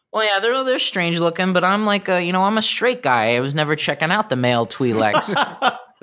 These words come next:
Speaker 1: Well, I
Speaker 2: That's
Speaker 1: was
Speaker 2: problematic,
Speaker 1: checking out
Speaker 2: maybe.
Speaker 1: the, no, you know, shame on me, I guess.
Speaker 2: <laughs>
Speaker 1: Uh,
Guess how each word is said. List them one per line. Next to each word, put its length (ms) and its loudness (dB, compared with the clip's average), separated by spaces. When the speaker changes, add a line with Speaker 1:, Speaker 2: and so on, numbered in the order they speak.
Speaker 1:
Well, 140 0
I 60 2
Speaker 2:
That's 100 2
Speaker 1:
was 80 0
Speaker 2:
problematic, 480 0
Speaker 1:
checking 260 2
out 200 2
Speaker 2:
maybe. 100 2
Speaker 1:
the, 60 -8
no, 460 -2
you 400 -6
know, 60 -20
shame 380 -2
on 180 2
me, 200 2
I 100 0
guess. 480 0
Speaker 2:
<laughs> 40 6
Speaker 1:
Uh, 320 2